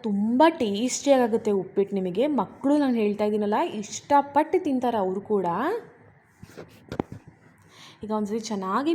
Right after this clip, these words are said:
ಮಿಕ್ಸ್ ಮಾಡ್ಕೊಳ್ಳಿ ಇದನ್ನ. ಈಗ ನಾನು ಒಂದು ಅರ್ಧ ಲಿಂಬೆಹಣ್ಣು ರಸನ ಹಾಕ್ಕೊತಾ ಇದ್ದೀನಿ. ನಾನು ಟೊಮ್ಯಾಟೊ ಒಂದೇ ಹಾಕಿದ್ರಿಂದ ನಾನು ಅರ್ಧ ಲಿಂಬೆಹಣ್ಣು ರಸನ ಹಾಕ್ಕೊತಾ ಇದ್ದೀನಿ.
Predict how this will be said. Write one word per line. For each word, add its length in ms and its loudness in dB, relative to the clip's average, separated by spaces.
ಮಿಕ್ಸ್ 220 -8
ಮಾಡ್ಕೊಳ್ಳಿ 460 -6
ಇದನ್ನ. 240 -8
ಈಗ 240 2
ನಾನು 160 2
ಒಂದು 140 2
ಅರ್ಧ 200 -2
ಲಿಂಬೆಹಣ್ಣು 460 2
ರಸನ 340 -2
ಹಾಕ್ಕೊತಾ 460 -4
ಇದ್ದೀನಿ. 340 -2
ನಾನು 180 -4
ಟೊಮ್ಯಾಟೊ 380 0
ಒಂದೇ 280 0
ಹಾಕಿದ್ರಿಂದ 500 0
ನಾನು 200 4
ಅರ್ಧ 120 -4
ಲಿಂಬೆಹಣ್ಣು 360 -2
ರಸನ 300 -4
ಹಾಕ್ಕೊತಾ 440 -4
ಇದ್ದೀನಿ. 240 -6